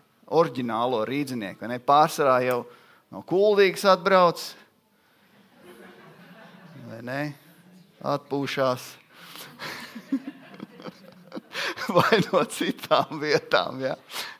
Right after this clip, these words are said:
<laughs> Latvijā. Un tad viņi kļūst par rīdzniekiem. <laughs> Un pat runā tā kā rīdznieki. To valodu arī paņem. <laughs> Pazaudē to kurzemnieku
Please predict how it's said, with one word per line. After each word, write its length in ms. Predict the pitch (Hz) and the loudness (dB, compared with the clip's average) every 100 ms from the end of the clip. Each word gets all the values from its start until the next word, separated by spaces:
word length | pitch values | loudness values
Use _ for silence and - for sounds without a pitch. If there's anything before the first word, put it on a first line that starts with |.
| - | -12
<laughs> 640 | - 185 - 135 - 147 131 | -6 -6 -4 -6 -4 -4 -2
Latvijā. 420 | 131 131 120 123 - - - | -2 -4 -4 -4 -6 -16 -8
Un 120 | 156 | 2
tad 120 | 160 143 | 2 2
viņi 120 | 135 | -2
kļūst 320 | 135 143 139 | -2 -2 -2
par 120 | - 120 | -4 -4
rīdzniekiem. 600 | 127 104 104 - - - - - - - - - - - _ | -6 -10 -16 -14 -16 -10 -10 -10 -16 -18 -18 -16 -16 -20 _
<laughs> 1000 | _ _ - - - - - - - - | _ _ -20 -20 -20 -20 -20 -20 -20 -12
Un 100 | 123 | 0
pat 200 | 139 135 147 | 2 4 4
runā 300 | 190 165 107 | 6 4 2
tā 100 | 117 110 | -2 -2
kā 120 | 113 | 0
rīdznieki. 640 | 120 127 117 101 - - - - _ _ - _ _ - - - _ - | -2 -4 -6 -8 -10 -12 -14 -16 _ _ -20 _ _ -20 -20 -20 _ -12
To 100 | 110 | -4
valodu 400 | 127 143 131 123 | 0 2 2 4
arī 180 | 160 139 107 - - - | 6 6 0 -12 -12 -4
paņem. 360 | 120 113 107 - _ - - | -2 -4 -10 -16 _ -20 -12
<laughs> 720 | - 226 - 220 - 208 - _ - - - - - - - _ _ _ _ _ _ _ - - | -8 -8 -8 -12 -14 -16 -20 _ -20 -20 -20 -20 -20 -20 -20 _ _ _ _ _ _ _ -14 -4
Pazaudē 520 | 117 113 107 104 92 | -2 0 -2 -2 -6
to 100 | 90 87 | -6 -8
kurzemnieku 800 | 123 117 110 95 87 82 - | -8 -6 -6 -6 -8 -10 -14